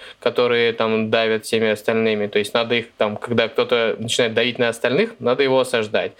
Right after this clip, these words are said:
А те, кто как раз боится и не может что-то сказать, их надо поддерживать, чтобы они все-таки высказали, потому что каждый голос важен. И вот, э, фасилитатор — это некий рефери, который следит,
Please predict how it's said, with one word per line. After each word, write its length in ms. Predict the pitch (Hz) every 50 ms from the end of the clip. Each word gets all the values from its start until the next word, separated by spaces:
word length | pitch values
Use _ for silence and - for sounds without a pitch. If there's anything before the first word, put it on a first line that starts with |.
| - - - -
А 80 | - 127
те, 140 | - 143 127
кто 160 | - 131 120
как 160 | - - -
раз 300 | 127 123 123 - - -
боится 640 | - 120 120 123 117 123 175 208 202 - - 131
и 380 | 120 117 - - 123 120 120 117
не 100 | 120 117
может 280 | 123 151 185 196 175 -
что-то 240 | - 135 120 120
сказать, 320 | 110 - - 113 104 - -
их 140 | 127 - -
надо 200 | 135 123 135 -
поддерживать, 600 | - 117 107 110 123 147 170 175 160 147 127 131 - - - -
чтобы 240 | - - - 107 110
они 140 | 113 131 143
все-таки 300 | 139 - 131 135 - 139
высказали, 520 | 127 131 127 - - - 107 107 101 101
потому 360 | - - - 107 107 113 113 113
что 200 | - - 110 - - - - -
каждый 340 | - 127 123 113 101 107 101
голос 480 | 107 123 143 170 165 160 - - - - - - _
важен. 440 | - 113 113 113 107 101 101 95 85 - - - - - - -
И 60 | 113
вот, 260 | 117 151 170 170 165 -
э, 500 | 139 127 123 123 120 120 120 117 107 - - - _ _ _ - 147 127
фасилитатор — 580 | - - 135 - 143 131 131 220 254 233 170 143
это 160 | 131 - 151
некий 340 | 160 156 - 165 143 - - -
рефери, 520 | 127 127 147 156 - - - 120 110 104
который 340 | 104 - - - 131 127 117
следит, 320 | - 131 170 226 220 -